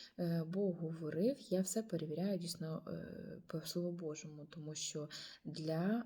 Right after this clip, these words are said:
е, нас Біблія, вона являється, е, Словом Божим, да, це не відчуття і переживання. Поєднання з Ісусом Христом,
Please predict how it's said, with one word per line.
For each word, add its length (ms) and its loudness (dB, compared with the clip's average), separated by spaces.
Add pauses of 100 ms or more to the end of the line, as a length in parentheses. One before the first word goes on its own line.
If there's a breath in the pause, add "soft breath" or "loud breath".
е, 60 -4 (400)
нас 320 0
Біблія, 300 4
вона 180 -4
являється, 760 -2 (500 loud breath)
е, 1040 -6
Словом 400 2
Божим, 420 2
да, 120 0
це 180 0
не 180 0
відчуття 500 -2
і 120 -4
переживання. 720 -8 (500 loud breath)
Поєднання 580 8
з 100 4
Ісусом 380 0
Христом, 640 2